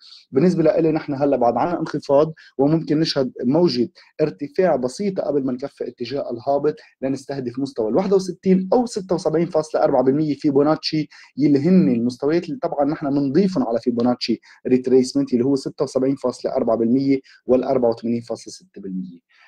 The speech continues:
هذه هي الأرقام المنتظرة لزوج اليورو دولار. أما بالنسبة للأسترالي دولار، أيضًا عم نسجل inverse head and shoulders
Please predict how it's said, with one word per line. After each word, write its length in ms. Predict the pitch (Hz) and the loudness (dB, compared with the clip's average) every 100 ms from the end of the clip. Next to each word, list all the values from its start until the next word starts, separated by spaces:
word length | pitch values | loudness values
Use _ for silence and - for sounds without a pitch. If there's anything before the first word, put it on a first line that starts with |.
| _ | _
هذه 320 | 151 143 143 | 0 2 0
هي 260 | 151 143 135 | 0 0 0
الأرقام 480 | 135 120 - 147 127 | 0 -2 0 0 0
المنتظرة 600 | 120 117 139 127 131 120 | -2 -2 -2 0 2 2
لزوج 400 | 117 123 120 - 110 | 0 0 -2 -2 -10
اليورو 320 | 110 117 110 | -4 -2 -2
دولار. 380 | 104 98 95 - _ _ _ _ _ _ _ _ - | -6 -10 -12 -20 _ _ _ _ _ _ _ _ -2
أما 160 | 160 180 | 4 6
بالنسبة 600 | 156 170 151 151 143 123 - - - _ | 6 4 4 4 6 4 0 -16 -20 _
للأسترالي 640 | 127 135 - - 147 156 131 | -2 0 -4 0 2 4 2
دولار، 640 | 127 123 143 175 - 160 | 2 4 4 4 2 2
أيضًا 280 | 170 135 107 | 2 0 -4
عم 140 | 120 | -6
نسجل 400 | 117 147 135 131 | -4 -4 -2 -4
inverse 300 | 156 170 170 | -4 -2 -2
head 140 | 175 | 0
and 120 | 170 165 | 0 -2
shoulders 500 | - 170 165 175 | -2 0 2 0